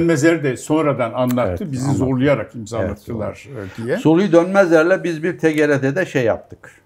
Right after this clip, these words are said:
Speaker 1: Sulhi Dönmezer çok iyi bir ceza profesörüydü. Benim
Speaker 2: Onu,
Speaker 1: hocamdı.
Speaker 2: onu
Speaker 1: Ben
Speaker 2: bulabilirsin,
Speaker 1: onda okudum.
Speaker 2: e, Sulhi Dönmezler'le T G R T'deki programı. Sonra başka programlar söyleyeceğim sana. Sulhi Dönmezler'le güzel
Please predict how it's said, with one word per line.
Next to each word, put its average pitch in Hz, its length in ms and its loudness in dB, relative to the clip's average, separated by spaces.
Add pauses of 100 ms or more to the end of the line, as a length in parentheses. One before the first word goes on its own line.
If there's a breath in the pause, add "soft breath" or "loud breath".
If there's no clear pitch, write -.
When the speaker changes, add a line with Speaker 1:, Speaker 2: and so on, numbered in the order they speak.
(260 soft breath)
Speaker 1:
Sulhi 156 260 0
Dönmezer 160 400 0
çok 160 260 -8
iyi 151 100 -8
bir 139 80 -4
ceza 123 340 -2
profesörüydü. 98 600 -14
Benim 135 260 2
Speaker 2:
Onu, 156 140 6
Speaker 1:
hocamdı. 190 240 4
Speaker 2:
onu 180 220 0
Speaker 1:
Ben 156 80 -4
Speaker 2:
bulabilirsin, 143 460 2
Speaker 1:
onda - 0 -
okudum. 139 240 2
Speaker 2:
e, 123 140 0
Sulhi 143 320 -4
Dönmezler'le 139 640 2
T 135 80 -4
G 131 160 2
R 127 80 2
T'deki 120 300 -4
programı. 107 520 -2 (120)
Sonra 143 260 2
başka 151 320 0
programlar 156 500 -2
söyleyeceğim 113 440 -2
sana. 101 300 -6 (1120 soft breath)
Sulhi 180 380 0
Dönmezler'le 156 640 2
güzel 156 200 2